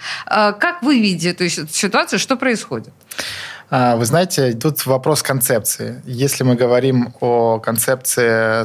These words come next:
Speaker 2: to-go формата, которая сейчас очень сильно преобладает.
Speaker 1: Это что значит to-go
Speaker 2: Это
Speaker 1: формат?
Speaker 2: значит, когда человек может получить, э, гость или клиент, получить со скоростью большое, э, блюдо,
Speaker 1: Ага.
Speaker 2: не ожидая, э, долго, там,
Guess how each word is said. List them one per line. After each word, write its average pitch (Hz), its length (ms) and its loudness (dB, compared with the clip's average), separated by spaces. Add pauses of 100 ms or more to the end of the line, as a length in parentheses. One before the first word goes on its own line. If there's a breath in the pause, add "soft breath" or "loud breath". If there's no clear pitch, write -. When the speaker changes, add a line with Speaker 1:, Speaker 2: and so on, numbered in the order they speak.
Speaker 2:
to-go 175 280 2
формата, 120 540 -2
которая 110 500 -2
сейчас - 380 -2
очень - 180 0
сильно 131 300 2
преобладает. 113 680 2
Speaker 1:
Это 208 160 0
что 247 200 0
значит 165 380 0
to-go 156 300 2
Speaker 2:
Это 147 160 4
Speaker 1:
формат? 160 80 0 (160)
Speaker 2:
значит, 147 260 0
когда 120 840 2 (560)
человек 139 260 0
может - 200 0
получить, 127 520 0
э, 110 300 2
гость 123 360 0
или 107 140 -2
клиент, 135 420 0
получить 117 220 0
со - 160 -2
скоростью - 580 0
большое, 107 580 0
э, 110 220 0
блюдо, 131 560 0
Speaker 1:
Ага. 196 380 0
Speaker 2:
не 123 180 4
ожидая, 113 920 2
э, 104 40 -4
долго, 110 400 0
там, 104 320 -4